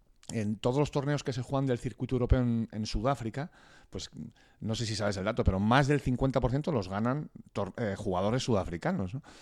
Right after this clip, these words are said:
Pero curiosamente este torneo, eh, lo ha ganado cuatro veces el golf español, ¿no? Lo ganó Álvaro Quirós, lo ha ganado dos veces Pablo Martín, ahora lo has ganado tú.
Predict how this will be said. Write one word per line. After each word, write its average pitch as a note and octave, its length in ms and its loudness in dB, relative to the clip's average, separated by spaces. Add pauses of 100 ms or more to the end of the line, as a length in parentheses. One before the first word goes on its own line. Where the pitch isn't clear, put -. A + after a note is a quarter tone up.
(340)
Pero G#2+ 220 0
curiosamente D#3 500 2
este F3+ 160 0
torneo, F3+ 560 2 (360)
eh, G#2 320 0
lo G#2 100 0
ha C3 80 0
ganado G#3+ 200 -4 (680)
cuatro D#3 320 4
veces D#3+ 260 4
el A#2 80 4
golf A#2 220 4
español, F#2+ 480 -2
¿no? C3 100 -4
Lo A2+ 120 -2
ganó A#2 400 4 (280)
Álvaro G#2+ 320 0
Quirós, D3 320 4
lo C#3+ 80 4
ha A2+ 60 4
ganado A2 240 2
dos A2+ 260 2
veces A#2+ 260 2
Pablo A2+ 200 2
Martín, A2 340 0
ahora B2 220 4
lo B2+ 80 6
has B2 100 2
ganado A2+ 300 4
tú. C#3 160 0